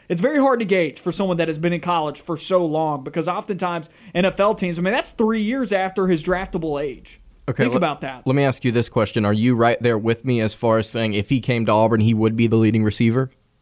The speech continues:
Speaker 1: See, I'm not certain about that either because I don't know, like, if it was just injuries and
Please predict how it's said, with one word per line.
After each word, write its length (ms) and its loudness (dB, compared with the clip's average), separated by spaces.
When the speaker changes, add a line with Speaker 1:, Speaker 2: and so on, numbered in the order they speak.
Speaker 1:
See, 160 0
I'm 100 2
not 140 0
certain 240 0
about 240 0
that 160 0
either 180 2
because 280 -2
I 100 0
don't 220 -4
know, 360 2
like, 320 -2
if 100 -6
it 100 -6
was 120 -4
just 380 -2
injuries 680 -2
and 580 -8